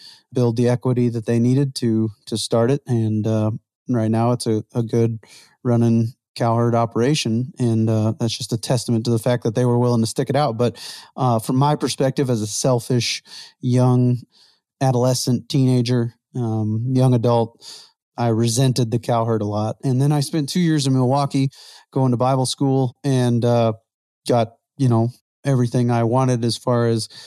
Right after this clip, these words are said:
all the activities that the city had to offer. And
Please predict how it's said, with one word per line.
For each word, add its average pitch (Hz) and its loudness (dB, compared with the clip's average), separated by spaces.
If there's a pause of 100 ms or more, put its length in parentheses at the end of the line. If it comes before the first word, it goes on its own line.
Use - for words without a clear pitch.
(260)
all 123 0
the 113 2
activities 120 0
that 113 -2
the 117 -8
city 123 0
had 120 2
to 117 -2
offer. 120 0
And 104 0